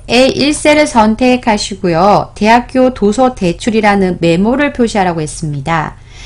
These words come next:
에이 일 셀에서 마우스 오른쪽 메모 삽입 가셔서 기존 사용자 이름은 지우시고요. 대학교 도서 대출이라고 입력합니다.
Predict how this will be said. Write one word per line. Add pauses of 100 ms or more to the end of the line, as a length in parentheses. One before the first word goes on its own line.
(260)
에이
일
셀에서
마우스
오른쪽
메모
삽입
가셔서
기존
사용자
이름은
지우시고요. (1200)
대학교 (140)
도서
대출이라고
입력합니다.